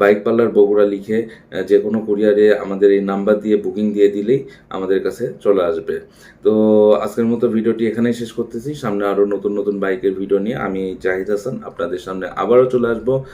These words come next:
তো সবাই ভালো থাকুন, সুস্থ থাকুন, সাবধানে থাকুন এবং বাইক চালানোর সময় অবশ্যই সেফটি গিয়ারগুলো ইউজ করুন।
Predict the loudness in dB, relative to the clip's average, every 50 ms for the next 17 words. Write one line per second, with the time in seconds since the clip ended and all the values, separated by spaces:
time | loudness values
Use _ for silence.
0 | -20 -20 -20 -20 -10 -4 -4 -2 -2 -2 -2 0 0 0 2 2 2 2 2 2
1 | 0 -2 -2 -4 -4 -4 -8 -6 -4 -4 -4 -4 -4 -4 -4 -6 -4 -6 -8 -6
2 | -4 -4 -4 -4 -4 -6 -8 -6 -6 -6 -4 -4 -4 -2 -2 -2 0 0 0 0
3 | -2 -2 -4 -4 -2 -2 -2 -4 -6 -6 -4 -4 -2 -2 -4 -4 -10 -16 -20 -20
4 | -20 -20 -8 -4 0 2 2 2 2 2 2 2 2 0 0 0 -2 -2 -2 0
5 | 0 0 0 0 0 0 0 0 -2 -6 -8 -6 -4 -2 -2 -2 -4